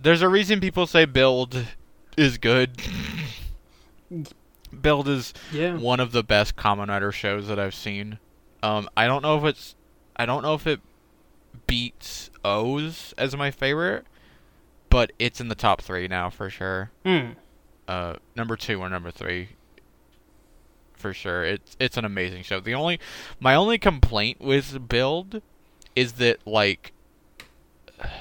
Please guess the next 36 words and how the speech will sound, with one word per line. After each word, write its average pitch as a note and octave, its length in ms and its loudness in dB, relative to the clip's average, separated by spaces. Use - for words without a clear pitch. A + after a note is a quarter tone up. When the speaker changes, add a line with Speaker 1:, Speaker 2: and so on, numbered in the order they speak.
Speaker 1:
it B2+ 240 2
never A#2 380 2
stops. - 920 -2
Speaker 2:
<laughs> F#3+ 40 4
Speaker 1:
Like, G#2+ 180 0
Speaker 2:
It, C3 200 -6
it C#3 220 -6
just - 220 -6
keeps D3+ 240 -2
ramping C3+ 400 -2
up. C3+ 240 -6
Speaker 1:
th-, C#3 120 -2
there's, C#3+ 300 4
shit - 500 2
just D3+ 400 2
keeps - 540 2
happening G2 600 10
in F#2 160 -4
Build. F2+ 400 -4
Speaker 2:
There's C#3 180 -6
no D3+ 120 0
downtime. B2 720 -8
I D3+ 60 -14
get B2 320 -12
you. A#2 80 -16
Speaker 1:
There's G#2+ 220 -8
no A#2+ 120 -2
doubt. G#2+ 360 2
Like, G#2+ 140 2
it's, G#2 180 -2
it's - 180 -8
like, A2+ 260 0
if, B2+ 160 -2
which D3+ 220 0
is C3 260 -4
fine. F3+ 500 4